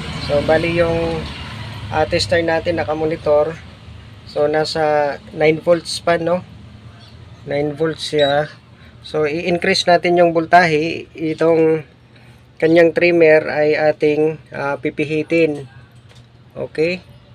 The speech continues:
Pagka napihit natin tong trimmer, titingnan natin dyan sa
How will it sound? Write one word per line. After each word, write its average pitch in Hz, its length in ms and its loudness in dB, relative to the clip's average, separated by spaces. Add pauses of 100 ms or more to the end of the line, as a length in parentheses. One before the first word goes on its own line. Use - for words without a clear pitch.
(380)
Pagka 147 760 -2
napihit 156 420 -6
natin 156 380 0
tong 156 240 2
trimmer, 160 800 0
titingnan 147 480 0
natin 147 420 0
dyan 160 320 2
sa 147 480 -2